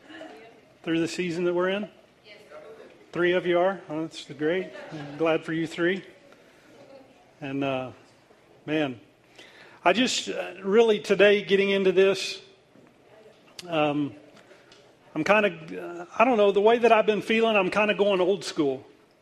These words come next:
And if you weren't here in the beginning of the days that we started, I mean, we're, here we are in our twentieth year. And many of you sitting in this room wasn't with us when we first started.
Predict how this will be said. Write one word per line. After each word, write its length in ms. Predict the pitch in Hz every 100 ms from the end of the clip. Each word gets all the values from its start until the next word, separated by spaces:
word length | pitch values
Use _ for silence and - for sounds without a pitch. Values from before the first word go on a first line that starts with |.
| _ - 640 -
And 100 | -
if 120 | 160 208
you 100 | 233
weren't 260 | 233 185
here 280 | - 226 226
in 80 | 202
the 80 | 175
beginning 400 | 175 202 208 202
of 100 | 170
the 80 |
days 480 | 175 185 196 202 175
that 180 | 180 175
we 140 | 175
started, 400 | - 196 190 196
I 60 | 185
mean, 280 | 180 175 170
we're, 140 | 180
here 160 | 151 185
we 140 | 185
are 160 | 185 185
in 80 | 175
our 80 |
twentieth 420 | - 196 180 165 170
year. 320 | 175 185 180 - - - - - - - - - - - - - - - - -
And 180 | 165
many 280 | 170 220 214
of 160 | 202 175
you 100 | 175
sitting 320 | - 208 202
in 100 | 190
this 200 | 185 -
room 180 | 208 202
wasn't 260 | 190 180
with 200 | 185 214
us 120 | 175 -
when 160 | 170
we 120 | 165
first 260 | 165 170 -
started. 400 | 180 170 139